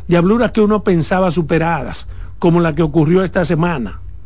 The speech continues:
Los casos de pedofilia, los casos de engaños a niños, las violaciones, el ultraje a menores,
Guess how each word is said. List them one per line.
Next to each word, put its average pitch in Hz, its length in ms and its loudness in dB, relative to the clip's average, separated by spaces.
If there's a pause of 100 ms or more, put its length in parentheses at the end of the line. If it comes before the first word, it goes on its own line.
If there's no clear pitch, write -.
(800)
Los 175 280 2
casos 240 500 0
de 202 140 4
pedofilia, 170 840 2 (1700)
los 269 180 -2
casos 233 320 2
de 214 120 4
engaños 208 480 2
a 180 80 2
niños, 175 480 2
las 190 240 -2
violaciones, 196 920 2 (240)
el 196 180 2
ultraje 220 440 0
a 226 40 2
menores, 175 580 0